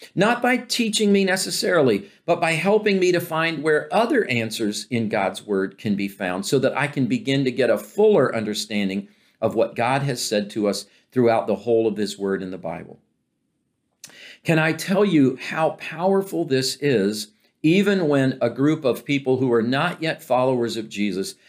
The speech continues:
begin to practice that? Begin to practice that on their own, without a teacher,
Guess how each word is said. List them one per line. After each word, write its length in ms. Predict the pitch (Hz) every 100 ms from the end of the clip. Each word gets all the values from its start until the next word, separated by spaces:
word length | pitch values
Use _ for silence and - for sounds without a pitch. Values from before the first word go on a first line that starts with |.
| _ -
begin 320 | 120 127 127
to 80 | 110
practice 640 | - 127 131 139 107 98 -
that? 280 | - - _ _ _ _ _ _ _
Begin 220 | 151 165 147
to 40 |
practice 540 | 139 165 185 202 170
that 180 | 151 160
on 160 | 151 151
their 180 | 143 -
own, 260 | 160 135
without 320 | 147 143 151
a 80 | 170
teacher, 560 | 165 175 175 - 117